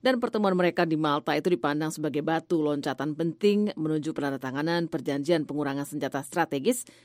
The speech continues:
di antara kedua pemimpin itu pada tahun sembilan belas sembilan puluh satu. Pada empat tahun masa jabatannya Gedung Putih, Bush memerintahkan operasi militer di Panama untuk menggulingkan pemimpin perdagangan narko-, narkoba Manuel Noriega.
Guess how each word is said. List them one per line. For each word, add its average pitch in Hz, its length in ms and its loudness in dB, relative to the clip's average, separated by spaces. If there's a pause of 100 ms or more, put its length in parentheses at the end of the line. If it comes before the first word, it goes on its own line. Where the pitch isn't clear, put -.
(120)
di 262 80 2
antara 214 240 2
kedua 180 240 6
pemimpin 143 400 -2
itu 190 320 2
pada 127 160 -2
tahun 156 240 -2
sembilan 139 240 -2
belas 131 160 -2
sembilan 131 240 -4
puluh 139 160 -8
satu. 120 320 -4 (680)
Pada 139 160 -2
empat 151 320 0
tahun 175 320 2
masa 165 320 0
jabatannya 151 480 2
Gedung 147 240 0
Putih, 220 560 -2
Bush 160 400 0
memerintahkan 147 640 -2
operasi 143 400 -4
militer 175 400 2
di 143 240 -2
Panama 160 560 2 (240)
untuk 233 240 2
menggulingkan 196 640 4
pemimpin 165 480 2
perdagangan 135 560 -2
narko-, 170 320 4
narkoba 180 640 2
Manuel 160 480 0
Noriega. 143 640 2